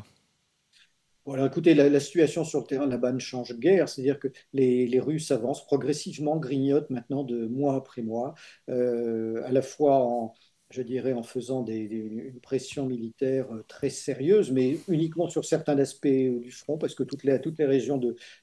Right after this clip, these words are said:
de Kherson, voire de Zaporizhzhia, on, on voit les frontières assez peu bouger. Euh, les Russes économisent leurs hommes, hein, euh, et puis surtout, ils ne, euh, pas intérêt, ils n'ont jamais eu le, l'envie de conquérir la totalité de l'Ukraine.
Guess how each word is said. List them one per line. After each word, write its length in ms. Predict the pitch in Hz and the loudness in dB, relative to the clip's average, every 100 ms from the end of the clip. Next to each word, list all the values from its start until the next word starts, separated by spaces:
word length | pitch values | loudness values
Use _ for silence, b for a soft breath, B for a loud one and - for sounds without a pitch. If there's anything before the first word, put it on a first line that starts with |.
| - | -10
de 60 | 127 | -4
Kherson, 560 | 147 - - 151 143 117 | -2 -4 2 4 4 2
voire 280 | 135 120 | 0 -2
de 260 | 117 120 120 | -2 -2 -2
Zaporizhzhia, 580 | 117 131 127 120 110 135 | -2 -4 -2 -4 -2 0
on, 260 | 123 127 | -2 -4
on 20 | 117 | -4
voit 180 | 123 | -2
les 80 | 123 | -2
frontières 480 | - 131 123 143 120 | -4 -10 -2 0 0
assez 260 | 120 - - | -4 -10 -6
peu 120 | 123 | -6
bouger. 540 | 113 117 117 147 190 B B B - | -6 -10 -6 -6 -6 B B B -2
Euh, 220 | 131 127 | 2 4
les 100 | 127 | 6
Russes 220 | 139 156 | 6 6
économisent 640 | 135 135 123 123 135 123 127 | 2 2 0 0 0 -2 -4
leurs 420 | 120 113 107 156 | -4 -2 -2 2
hommes, 200 | 202 139 | 2 2
hein, 240 | 135 160 | 0 0
euh, 300 | 131 127 120 | 0 0 0
et 40 | 113 | -4
puis 160 | - | -8
surtout, 340 | 127 131 - 143 | -8 -8 -2 -2
ils 100 | 120 | -2
ne, 160 | 117 110 B B - | -6 -8 B B -14
euh, 420 | 113 113 113 113 - 64 - - - 131 127 _ - | -12 -12 -10 -10 -12 -12 -14 -16 -16 -18 -20 _ -4
pas 100 | 143 | 0
intérêt, 380 | 135 147 131 143 | 2 2 4 2
ils 100 | 123 | 0
n'ont 320 | 120 113 117 | -2 -2 -4
jamais 280 | - 131 139 | -6 -2 0
eu 120 | 139 | 0
le, 200 | 123 120 | -2 -8
l'envie 360 | 110 127 120 143 | -6 -4 -2 -4
de 80 | 117 | -4
conquérir 400 | 127 - 135 127 | -8 -8 -4 -4
la 60 | |
totalité 280 | 123 120 120 | -4 -6 -8
de 80 | 117 | -8
l'Ukraine. 380 | 117 - 170 | -10 -4 -2